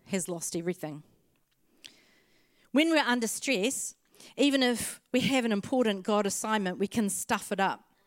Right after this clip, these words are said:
if we don't have the right tools to cope. We end up trying to take things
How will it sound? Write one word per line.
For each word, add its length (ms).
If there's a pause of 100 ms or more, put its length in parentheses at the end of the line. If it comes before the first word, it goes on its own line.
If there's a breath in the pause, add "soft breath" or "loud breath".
(160)
if 140
we 80
don't 240
have 220 (720)
the 80
right 300 (360)
tools 580 (140)
to 60
cope. 360 (640 soft breath)
We 160
end 100
up 160
trying 300
to 80
take 340
things 500